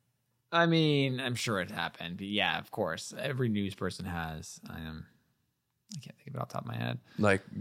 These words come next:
Speaker 2: like, uh, but you don't remember any
Speaker 1: Oh,
Speaker 2: of
Speaker 1: or like,
Speaker 2: them?
Speaker 1: I mean, there's a number. Okay, so s-, when you're tired sometimes, there'd be a number in the prompter, and they're like, "I just said the wrong number."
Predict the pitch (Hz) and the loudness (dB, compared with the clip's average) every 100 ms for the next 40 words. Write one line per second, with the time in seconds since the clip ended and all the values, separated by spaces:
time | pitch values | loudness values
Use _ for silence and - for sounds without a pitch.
0 | - 85 104 101 95 101 101 98 69 98 | -4 2 4 4 2 0 0 -2 0 2
1 | 101 98 98 95 98 95 247 220 214 208 | 2 2 2 2 2 6 10 12 12 12
2 | 202 185 175 151 123 127 165 175 135 117 | 12 10 10 10 8 8 6 4 2 0
3 | 101 117 113 110 - 127 170 117 107 113 | 2 0 -2 -4 -2 0 0 0 2 2
4 | 147 175 180 175 135 127 120 113 110 123 | 2 2 2 2 0 2 2 4 4 2
5 | 127 120 131 139 - 78 78 78 78 - | 0 2 2 2 0 -2 -2 -2 -4 -8
6 | - _ _ _ - 113 113 120 - - | -20 _ _ _ -10 -6 -6 -8 -14 -20
7 | - - | -20 -20